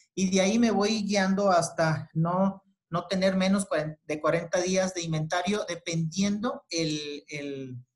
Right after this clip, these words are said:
el factor, eh, evolutivo de esta, de esta pandemia. Entonces, debo de, de considerar cuántos, por ejemplo, voy a poner el ejemplo,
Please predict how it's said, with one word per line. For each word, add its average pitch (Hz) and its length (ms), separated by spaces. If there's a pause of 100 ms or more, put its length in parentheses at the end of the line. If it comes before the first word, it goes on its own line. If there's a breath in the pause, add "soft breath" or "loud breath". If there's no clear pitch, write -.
(340)
el 156 180
factor, 180 840
eh, 139 640 (120)
evolutivo 165 720
de 143 140
esta, 151 540
de 147 160
esta 151 260
pandemia. 127 440 (380 loud breath)
Entonces, 156 720 (180)
debo 190 340
de, 196 360
de 165 160
considerar 165 720 (160)
cuántos, 226 840
por 170 100
ejemplo, 160 200
voy 170 100
a 180 80
poner 170 160
el 160 80
ejemplo, 165 400